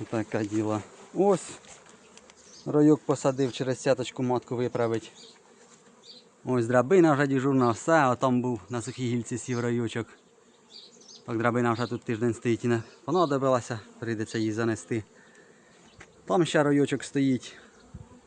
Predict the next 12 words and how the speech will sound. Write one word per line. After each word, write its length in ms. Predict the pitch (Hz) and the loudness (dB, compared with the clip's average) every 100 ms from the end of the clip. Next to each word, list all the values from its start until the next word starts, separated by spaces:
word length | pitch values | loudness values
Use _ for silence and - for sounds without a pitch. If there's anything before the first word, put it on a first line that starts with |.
| - - - - - | -16 -16 -16 -20 -10
Тоже, 340 | 131 120 117 117 - - - - - - - - - - - - | -6 -2 0 -2 -8 -20 -20 -20 -20 -20 -20 -18 -18 -18 -16 -4
ну, 140 | 123 | -2
об-, 240 | 110 110 135 | -2 -4 -4
облетиться 460 | 120 127 139 - | 0 0 0 2
матка, 320 | 131 135 - | 2 2 -2
подивлюся. 580 | 107 110 113 110 104 104 95 - - - - - _ - _ - - - _ _ - | -6 -6 -4 -4 -6 -10 -12 -20 -20 -20 -20 -20 _ -20 _ -18 -18 -18 _ _ -16
Задавлю 560 | 95 101 110 110 120 | -12 -6 -2 -2 -2
ту, 100 | 113 | -4
що 120 | 107 | -8
в 20 | 110 | -4
нижньому 360 | 110 98 110 | -4 -2 -4
корпусі. 560 | 107 113 98 113 - | -4 -8 -8 -10 -6